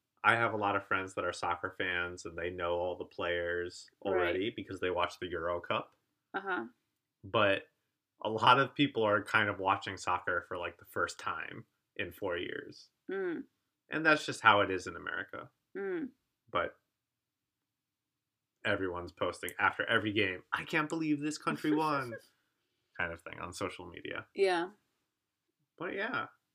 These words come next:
Speaker 1: that's it for fifa. I do have one more thing
Speaker 2: Uh-huh.
Speaker 1: for what's going on in America.
Speaker 2: Mm-hmm.
Speaker 1: And that's a, a, a very, uh, s-,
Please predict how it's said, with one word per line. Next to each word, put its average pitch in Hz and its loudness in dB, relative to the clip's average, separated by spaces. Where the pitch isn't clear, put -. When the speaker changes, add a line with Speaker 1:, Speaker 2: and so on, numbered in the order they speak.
Speaker 1:
that's 143 0
it 165 -4
for 123 0
fifa. 90 -4
I 104 2
do 120 2
have 135 2
one 110 0
more 107 2
thing 95 -4
Speaker 2:
Uh-huh. 196 -6
Speaker 1:
for 92 -2
what's 98 -4
going 95 -6
on 90 -10
in 85 -14
America. 95 0
Speaker 2:
Mm-hmm. 196 -6
Speaker 1:
And 110 2
that's 143 0
a, 220 -4
a, 110 4
a 113 -2
very, 175 4
uh, - -12
s-, - -8